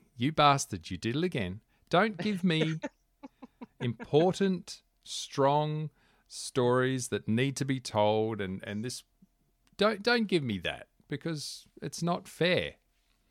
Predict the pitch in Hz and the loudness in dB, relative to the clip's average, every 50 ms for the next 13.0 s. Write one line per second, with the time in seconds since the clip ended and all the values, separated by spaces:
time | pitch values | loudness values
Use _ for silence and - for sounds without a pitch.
0 | _ _ _ _ _ _ _ _ _ _ _ - - 127 120 123 131 151 165 170 | _ _ _ _ _ _ _ _ _ _ _ 0 2 4 4 6 6 6 6 4
1 | - - 143 127 117 - - - 135 131 127 135 139 135 120 110 98 - 107 101 | 4 0 0 0 0 -2 -2 -2 0 0 0 0 0 0 -2 0 2 2 0 0
2 | - 113 107 104 98 98 98 - - 95 98 95 98 - - 101 95 - - - | 2 2 2 2 2 -2 -4 -6 -6 -4 -2 0 0 0 -2 -4 -4 -4 -6 -8
3 | 101 101 98 - - 101 - 98 95 90 90 87 87 87 87 98 92 90 90 - | -8 -8 -10 -8 -8 -4 -2 -2 -2 0 0 -2 -2 -4 -6 -8 -8 -8 -8 -10
4 | - - - 101 92 95 110 107 92 101 104 - - 113 110 104 101 98 95 - | -10 -10 -8 -8 -8 -8 -8 -10 -10 -10 -12 -8 -4 -2 -2 -2 -2 -4 -6 -8
5 | - - - 101 92 92 92 87 - 104 92 87 - - _ _ _ - 60 - | -8 -8 -6 -4 -4 -4 -4 -6 -6 -8 -8 -8 -10 -12 _ _ _ -12 -10 -8
6 | 90 90 90 95 - _ _ - 113 101 - - 110 98 - - - 92 87 90 | -8 -8 -10 -12 -16 _ _ -14 -12 -12 -10 -10 -10 -10 -8 -6 -6 -6 -6 -6
7 | 87 87 92 92 87 92 92 - _ _ _ _ _ _ _ _ _ _ _ _ | -8 -6 -6 -6 -6 -6 -8 -8 _ _ _ _ _ _ _ _ _ _ _ _
8 | _ _ _ _ _ _ _ _ _ _ _ _ - - - 113 104 - 120 107 | _ _ _ _ _ _ _ _ _ _ _ _ -10 -4 -4 -4 -2 -2 -4 -4
9 | 95 92 90 - - - - 92 87 85 - - 95 90 90 - _ - 127 127 | -4 -4 -6 -6 -6 -8 -6 -6 -6 -6 -4 -4 -4 -4 -6 -8 _ 4 4 4
10 | 127 123 _ _ _ _ _ - 110 107 107 117 123 127 131 139 143 - - - | 4 2 _ _ _ _ _ -18 -18 -12 -4 2 4 4 4 4 2 2 0 0
11 | 135 120 110 110 120 117 - - 180 220 - - - - _ _ _ _ _ _ | 2 4 6 6 4 4 2 -2 -4 -4 -6 -10 -20 -20 _ _ _ _ _ _
12 | _ - 117 110 107 101 - - 120 117 - - - - 123 120 117 113 113 117 | _ -6 -4 -4 -4 -2 0 0 0 0 0 -4 -4 0 2 2 4 2 0 -2